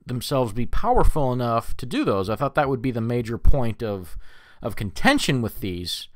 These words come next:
In fact, it's actually really disappointing and, and frustrating that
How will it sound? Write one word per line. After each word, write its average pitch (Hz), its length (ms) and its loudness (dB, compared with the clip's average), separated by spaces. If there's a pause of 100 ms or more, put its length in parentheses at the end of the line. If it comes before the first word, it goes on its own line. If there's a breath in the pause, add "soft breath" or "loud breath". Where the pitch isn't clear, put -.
(440)
In 175 140 -6
fact, 226 260 2
it's 160 120 -4
actually 185 260 0
really 175 220 4
disappointing 170 640 -2
and, 120 240 -4
and 113 180 -8
frustrating 120 760 0
that 110 240 -4